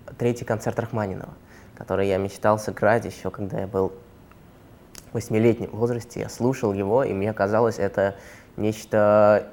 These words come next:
недостижимое абсолютно никогда. И когда я сыграл его в семнадцать лет, и предложение по по поводу этого концерта, оно появилось внезапно, и я выучил его буквально за месяц.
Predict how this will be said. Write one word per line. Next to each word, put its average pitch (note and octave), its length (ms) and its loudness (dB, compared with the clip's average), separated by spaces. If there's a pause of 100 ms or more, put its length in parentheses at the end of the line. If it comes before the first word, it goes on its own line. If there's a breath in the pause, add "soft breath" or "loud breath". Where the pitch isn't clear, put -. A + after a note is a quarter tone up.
(100)
недостижимое A2+ 720 0
абсолютно A2+ 400 0
никогда. A2 720 2 (720 loud breath)
И G2 420 -2
когда G2+ 220 0
я A2 80 4
сыграл A2+ 300 2
его G2 100 2
в F#2+ 80 -8
семнадцать G#2 420 -2
лет, D3 320 -2 (1400)
и G#2 360 -4
предложение G#2+ 880 2 (140)
по F#2+ 220 -4 (540)
по G2+ 100 0
поводу G2+ 300 2
этого G2+ 160 0
концерта, G#2 520 -2
оно F#2+ 160 -6
появилось G2 420 -4
внезапно, A2+ 440 2
и G2+ 80 0
я G2 140 2
выучил A2 320 0
его F#2+ 140 2
буквально G2 380 0
за A2 120 -4
месяц. B2 480 -2